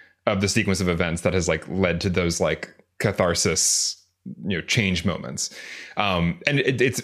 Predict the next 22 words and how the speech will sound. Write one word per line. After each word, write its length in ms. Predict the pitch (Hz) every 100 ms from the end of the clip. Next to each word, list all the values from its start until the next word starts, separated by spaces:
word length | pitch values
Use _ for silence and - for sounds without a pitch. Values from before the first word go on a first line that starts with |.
| -
I 40 |
guess 140 | 156
it's 160 | 151 120
a 60 | 117
credit 340 | - 170 170
to 80 | 123
this 200 | 104 -
movie 160 | 104 101
that 100 | 95
it's 120 | -
close 420 | - - 113 -
enough 460 | 95 90 90 135 -
that 180 | 101
I, 140 | 101 92
like, 260 | 90 87 92
wished 300 | 98 - -
that 160 | 92
was 200 | 82 80
there. 300 | 90 87 58 -
Like, 160 | 101
I 100 | 113
think 240 | 110 98